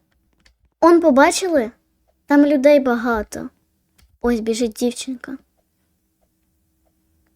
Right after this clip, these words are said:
Ось хлопчик і заодно дівчинка. І десь ще є двоє. Але де?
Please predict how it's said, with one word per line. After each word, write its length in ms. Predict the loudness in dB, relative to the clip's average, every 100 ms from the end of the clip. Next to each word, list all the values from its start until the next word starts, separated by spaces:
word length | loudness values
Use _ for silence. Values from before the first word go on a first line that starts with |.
| _ _ _ -8 -8 -8 _ -20 _ _ _ _ _ _ _
Ось 220 | -10 -10 -10
хлопчик 580 | -8 -6 -6 -8 -14 -16 _ -16 -12
і 140 | -10 -10
заодно 440 | -8 -8 -8 -10
дівчинка. 640 | -10 -12 -12 -12 -12 -14 -18 _ -10 -10 -14 _ _ _ _ _ _ _ _ _ _ _ _ _ _ _ _ _ _ -8
І 100 | -6
десь 340 | 4 4 4
ще 240 | 0 -4 -2
є 240 | 0 0
двоє. 720 | 0 -2 0 0 0 -4 -8 -14 _ _ _ _ _ _ _ _
Але 300 | -6 -4 -4
де? 760 | -6 -6 -4 -2 -4 -6 -10 -14